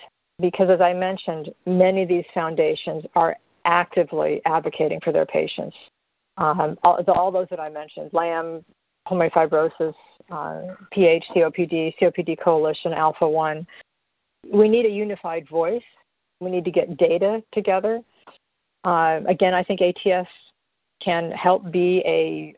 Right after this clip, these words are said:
uh, umbrella to have their governmental side work with these foundations. Uh, we're hoping to have a Capitol Hill briefing in the next month, which will be a first, which will be huge.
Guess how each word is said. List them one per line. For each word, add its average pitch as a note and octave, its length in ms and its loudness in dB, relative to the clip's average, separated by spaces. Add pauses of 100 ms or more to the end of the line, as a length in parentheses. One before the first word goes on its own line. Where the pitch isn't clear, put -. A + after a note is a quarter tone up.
uh, D3+ 460 -4
umbrella F3+ 580 4 (480)
to E3 520 -4
have E3 580 0 (240)
their E3+ 160 0
governmental F3 600 0
side G#3+ 380 0 (640)
work F#3 320 0
with G3+ 140 -4
these A3+ 200 -2
foundations. G#3 640 -2 (800)
Uh, D#3+ 440 2
we're F3 240 2
hoping F3+ 280 2
to F3+ 80 0
have F3 240 -2
a D#3+ 60 -4
Capitol F3+ 420 -2
Hill E3 200 2
briefing G#3 460 -4
in C4 80 -2
the A#3+ 60 0
next B3+ 280 -4
month, A#3+ 280 2 (160)
which F3 140 0 (100)
will E3+ 80 2
be E3+ 160 2
a E3+ 140 4
first, A3+ 260 2 (260)
which - 200 -14
will F3 80 0
be E3 140 -2
huge. G#3 440 2